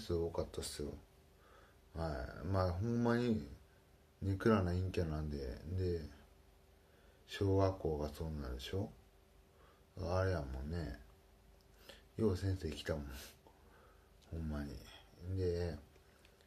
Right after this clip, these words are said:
中高も、うーん、まあ、引き続きかな。けど、高校の方が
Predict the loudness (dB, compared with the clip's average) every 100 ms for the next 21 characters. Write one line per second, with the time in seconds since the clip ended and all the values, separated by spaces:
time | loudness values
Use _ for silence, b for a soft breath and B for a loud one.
0 | -20 -10 0 0 0 -2 2 2 2 -4
1 | -6 -10 -12 -2 2 4 4 2 0 0
2 | 2 2 0 -2 0 0 0 0 0 2
3 | 0 0 0 2 2 4 2 2 2 0
4 | -2